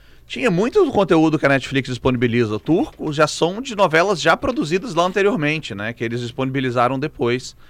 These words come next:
E eles têm uma tradição muito grande de novela, muito influenciados pelas novelas brasileiras e venezuelanas e mexicanas.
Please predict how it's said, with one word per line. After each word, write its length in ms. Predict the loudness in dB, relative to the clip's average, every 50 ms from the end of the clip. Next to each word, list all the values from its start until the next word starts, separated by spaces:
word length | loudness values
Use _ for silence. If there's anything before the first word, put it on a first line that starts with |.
| -20 -20 -20 -20 _ -14 -12
E 320 | -10 -8 -8 -4 -4 -2
eles 160 | -4 -2 -2
têm 60 | -2
uma 60 | -2 2
tradição 280 | 2 0 0 0 -2 -2
muito 160 | -2 -2 -2
grande 260 | 0 0 0 0 -2
de 60 | 0
novela, 520 | 0 0 0 0 2 2 2 2 2 0 -2
muito 420 | -2 -4 -2 -4 -4 -4 -6 -8
influenciados 560 | -8 -4 -4 -4 -2 0 2 2 2 2 0
pelas 240 | -4 -4 -4 -2 -2
novelas 320 | -4 -2 -2 -2 -2 -2
brasileiras 640 | -2 -4 -4 -4 -4 -4 -2 -2 -2 -2 -2 -4 -6
e 60 | -6
venezuelanas 800 | -6 -4 -4 -4 -4 -4 -4 -4 -2 -2 -2 -2 -2 -4 -6 -8
e 100 | -8 -6
mexicanas. 880 | -6 -6 -6 -6 -8 -8 -4 -2 0 0 0 0 0 -4 -6 -8 -12